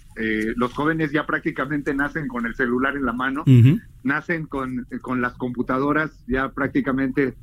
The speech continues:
Speaker 1: un, un equipo, un parte del mobiliario de la casa. <clears throat> En las escuelas son tabletas, son, eh, muchos elementos que son fundamentales para, para la vida cotidiana.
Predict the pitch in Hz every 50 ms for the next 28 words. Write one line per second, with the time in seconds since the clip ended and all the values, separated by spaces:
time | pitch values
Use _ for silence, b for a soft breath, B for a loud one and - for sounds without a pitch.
0 | - - - - 139 143 151 151 147 151 147 139 127 117 120 - - 131 147 156
1 | 147 - - 156 147 120 151 151 151 143 - 147 147 156 156 160 - - - 165
2 | 165 170 165 175 156 147 139 127 135 131 120 117 117 131 135 135 139 135 123 117
3 | 117 - - 127 127 - - 151 - - B B B B B - - - - -
4 | 214 175 160 160 - - 117 131 131 127 135 131 131 135 123 - - 147 147 143
5 | 143 143 139 - 131 127 123 120 - 123 117 120 135 143 143 143 - 143 131 -
6 | - 131 131 127 127 120 123 - B B B B B B - 113 117 113 110 -
7 | 139 160 196 220 - 196 170 - 160 131 131 127 139 147 147 143 - 175 180 180
8 | - - - - - - - 127 120 123 - 143 143 143 - - 139 139 120 120
9 | 123 127 120 113 - 139 139 135 143 135 - - - 120 113 110 107 107 104 95
10 | - - - - - _ - 117 120 127 131 131 139 165 156 147 - 156 123 -
11 | 147 160 185 208 208 180 -